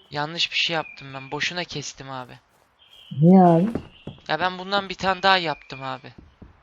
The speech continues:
Speaker 2: E, tamam, yerleştiririz abi. İki, iki tane olur, altı olur.
Speaker 1: Abi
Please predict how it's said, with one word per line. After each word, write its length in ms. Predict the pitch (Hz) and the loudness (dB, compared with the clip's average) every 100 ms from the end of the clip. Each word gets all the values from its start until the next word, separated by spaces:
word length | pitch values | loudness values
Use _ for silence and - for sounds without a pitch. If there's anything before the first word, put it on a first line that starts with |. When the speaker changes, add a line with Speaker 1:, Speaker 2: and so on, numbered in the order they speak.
| _ _ _ | _ _ _
Speaker 2:
E, 60 | - | 2
tamam, 340 | - 196 208 208 | 8 10 10 6
yerleştiririz 580 | 202 196 202 - 202 185 | 6 6 4 2 4 6
abi. 360 | 175 202 233 - _ _ _ - - _ _ _ - - _ - | 6 4 -4 -12 _ _ _ -20 -20 _ _ _ -20 -20 _ -8
İki, 120 | 220 - 202 196 | -6 -4 -4 -4
iki 120 | - | 4
tane 240 | 240 220 | 6 8
olur, 240 | 196 185 202 | 8 6 4
altı 360 | 226 220 220 | 4 4 6
olur. 180 | 220 185 196 - _ | 4 4 0 -14 _
Speaker 1:
Abi 40 | - | -20